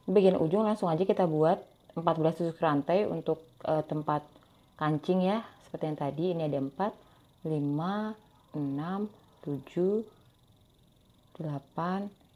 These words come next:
sembilan, sepuluh, sebelas,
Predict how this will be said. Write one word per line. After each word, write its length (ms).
sembilan, 640
sepuluh, 560
sebelas, 500